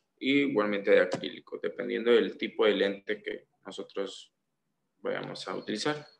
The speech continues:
Los materiales más usados son los enrollables ultradelgados, que están hechos a bases de hidrogel, que son los que utilizamos, y que se, eh, ponen en el inyector para poderse meter en la bolsa del cápsula.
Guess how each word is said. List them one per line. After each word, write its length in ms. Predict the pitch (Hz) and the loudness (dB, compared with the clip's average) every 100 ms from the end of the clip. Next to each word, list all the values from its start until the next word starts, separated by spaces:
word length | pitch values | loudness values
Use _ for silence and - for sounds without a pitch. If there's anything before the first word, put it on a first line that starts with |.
| _ _ _ _ | _ _ _ _
Los 200 | - 113 | -2 0
materiales 360 | 113 110 113 127 | 2 4 6 8
más 200 | 127 131 | 6 2
usados 840 | 127 139 147 147 170 - - - - | 2 6 8 8 4 -2 -10 -12 0
son 260 | 107 113 | 2 4
los 140 | 107 107 | 2 2
enrollables 560 | 98 95 104 117 131 | 2 6 8 6 4
ultradelgados, 760 | 127 - 98 98 107 110 131 143 | 0 4 6 4 4 6 6 4
que 100 | - | -2
están 220 | - 101 | -6 -6
hechos 180 | 101 - | -4 0
a 80 | 92 | 2
bases 340 | 95 98 110 | 2 0 -2
de 100 | - | -2
hidrogel, 440 | 95 104 104 135 139 | 0 2 2 2 0
que 60 | |
son 160 | - 104 | -6 -6
los 100 | 104 | -6
que 120 | 104 | -8
utilizamos, 640 | - 107 110 135 135 - - _ _ _ _ _ _ _ _ _ _ _ - | -6 -6 -2 -2 -2 -6 -14 _ _ _ _ _ _ _ _ _ _ _ -4
y 280 | 135 147 147 | 4 4 6
que 100 | 127 | 4
se, 580 | - 110 107 104 101 98 98 98 _ _ _ _ _ | 6 8 8 8 6 2 -4 -12 _ _ _ _ _
eh, 320 | 101 104 101 101 | -4 -2 -2 -2
ponen 320 | 110 110 113 | 0 0 2
en 140 | 101 | 2
el 120 | 95 | 0
inyector 560 | 98 98 104 - 131 - | -2 -2 -2 4 4 4
para 240 | 113 104 | 2 0
poderse 580 | - 92 92 92 90 107 | 0 0 4 2 0 -8
meter 300 | 95 90 90 | -8 -4 -4
en 100 | 98 | -2
la 80 | 95 | -4
bolsa 340 | 90 92 - - | -6 -6 -6 -6
del 220 | - - _ _ _ _ _ _ _ _ _ _ | -6 -10 _ _ _ _ _ _ _ _ _ _
cápsula. 500 | 98 - - 92 - | -6 -4 -6 -6 -8